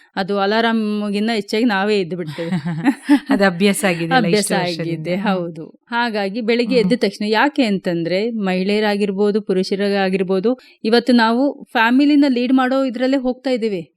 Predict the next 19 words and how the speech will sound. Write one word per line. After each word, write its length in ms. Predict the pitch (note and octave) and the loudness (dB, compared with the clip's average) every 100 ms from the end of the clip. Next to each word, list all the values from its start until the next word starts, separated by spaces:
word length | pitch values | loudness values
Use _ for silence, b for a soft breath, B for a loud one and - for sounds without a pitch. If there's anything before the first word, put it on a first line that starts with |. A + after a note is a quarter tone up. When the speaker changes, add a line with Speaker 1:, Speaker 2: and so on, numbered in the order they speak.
| - | -8
Speaker 1:
Even 160 | A#3+ | -4
ladies 340 | A#3+ A#3+ C#4 C#4 | 0 0 0 0
also 260 | C#4 D#4 | -2 2
ನಮ್ಮ 180 | C#4 B3+ | 0 0
ಫ್ಯಾಮಿಲಿ 380 | B3 C4+ C4+ C#4 | 0 2 2 2
ಲೀಡ್ 140 | C4 | 2
ಮಾಡ್ಬೇಕಂತ 360 | C4+ C4 C#4 C#4 | 0 -2 -4 -2
ಅವ್ರು 140 | C#4 D4+ | 0 0
ಹೋಗ್ತಾರೆ, 320 | C#4+ A3+ G3+ | -2 -4 -4
ಜೆಂಟ್ಸ್ 480 | G3 C4 C#4 - C4+ | -2 0 0 -2 -4
ಮಾಡ್ಬೇಕಾದ್ರೆ 600 | C4 C4 B3+ B3+ C#4+ B3+ | -2 0 -2 -4 -4 -2
ಅವರು 140 | C#4 | 2
ನಮ್ಮ 200 | D4 D4 | 2 2
ಫ್ಯಾಮಿಲಿ 380 | C4+ C4 C4 C4+ | 2 -2 0 0
ಲೀಡ್ 160 | C4+ B3+ | 0 -2
ಮಾಡ್ಬೇಕು 380 | C4 B3 B3+ | -4 -4 -6
ಅಂತ 160 | B3+ A#3+ | -6 -4
ಹೋಗ್ತಾ 260 | A#3+ - A3 | -6 -4 -4
ಇದ್ದಾರೆ. 440 | F3+ E3+ - - | -4 -6 -12 -14